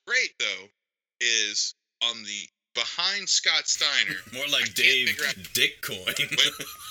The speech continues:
Speaker 1: Wait, wait. <laughs> No, no, no. Wait, wait.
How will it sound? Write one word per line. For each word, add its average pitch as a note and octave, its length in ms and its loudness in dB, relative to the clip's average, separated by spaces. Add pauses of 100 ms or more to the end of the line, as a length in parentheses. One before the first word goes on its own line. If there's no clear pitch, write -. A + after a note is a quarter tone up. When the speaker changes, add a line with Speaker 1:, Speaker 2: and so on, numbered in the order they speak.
(580)
Speaker 1:
Wait, D3 180 2
wait. C#3+ 240 2
<laughs> D#3+ 60 2 (540)
No, C3 200 10
no, E3 180 6
no. F3 240 2
Wait, C#3+ 220 6
wait. G2+ 240 2